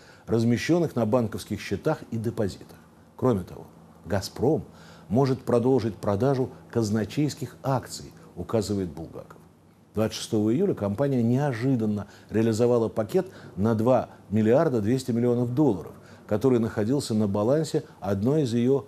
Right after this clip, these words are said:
офшорных структур. И хотя сделка была проведена через биржу и привлекла более сотни инвесторов,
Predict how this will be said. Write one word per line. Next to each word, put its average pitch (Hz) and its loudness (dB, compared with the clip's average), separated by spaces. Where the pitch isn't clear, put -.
офшорных 92 -2
структур. 69 -12
И 101 -2
хотя 107 0
сделка 95 0
была 104 0
проведена 101 -2
через 90 -6
биржу 123 0
и 123 2
привлекла 113 2
более 104 0
сотни 98 0
инвесторов, 127 -2